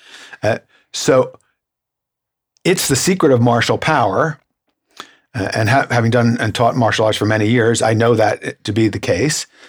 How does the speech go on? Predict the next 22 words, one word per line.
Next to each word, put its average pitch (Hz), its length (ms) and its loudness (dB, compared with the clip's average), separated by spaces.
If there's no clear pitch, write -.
Uh, 120 100 -4
it's 165 180 0
also 127 680 2
the 117 440 0
underlying 107 880 0
secret 117 500 -2
of 104 520 -2
the 127 60 -2
healing 185 340 4
arts. - 440 -6
So 104 280 0
you 104 140 2
go 113 140 0
to 113 100 0
an 113 60 0
acupuncturist, 117 1000 -2
and 104 300 -2
your 113 140 -4
acupuncturist 113 960 -2
is 104 340 0
helping 107 480 -2
to 104 520 -2